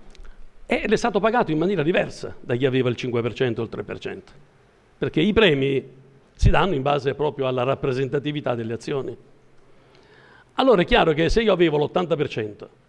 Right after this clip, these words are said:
di questa società e dovevo passare, perdere la mia, fra virgolette, "autonomia gestione", è chiaro che tutto questo doveva avere un senso.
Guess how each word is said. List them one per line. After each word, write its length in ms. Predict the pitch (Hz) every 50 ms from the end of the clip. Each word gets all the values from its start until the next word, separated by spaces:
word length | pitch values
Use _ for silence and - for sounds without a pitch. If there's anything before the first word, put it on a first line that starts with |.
| _ _ _ - - - -
di 160 | - 139 135
questa 300 | - 185 208 - - -
società 480 | - 147 139 - 143 - 120 107 - - - _ _ _ _ _ _ _ _ _ _ _ _ _ _ _ _ _ _ _ _ _ _ _
e 100 | - 135
dovevo 360 | 127 165 170 214 202 165 147
passare, 540 | - 147 - - - 208 165 143 131 127 123
perdere 480 | - 185 196 175 156 135 139 131 139
la 100 | 135 143
mia, 520 | 151 185 190 170 156 151 143 139 139 123 113 - - - -
fra 160 | - 147 143
virgolette, 500 | 139 151 143 139 151 165 180 175 - -
"autonomia 640 | 143 131 127 - 143 139 139 143 180 185 156 139
gestione", 800 | 117 104 135 127 - - - 160 151 131 113 107 117 156 185 214 - - - _ _ _ _ _ _ _ _ _ _ _
è 120 | - 196
chiaro 200 | - 254 220 165
che 120 | 143 147
tutto 180 | 139 165 - 220
questo 260 | 170 151 - - -
doveva 280 | 180 151 131 135 127 123
avere 180 | 120 127 120
un 80 | 123 113
senso. 400 | - 190 160 135 127 - -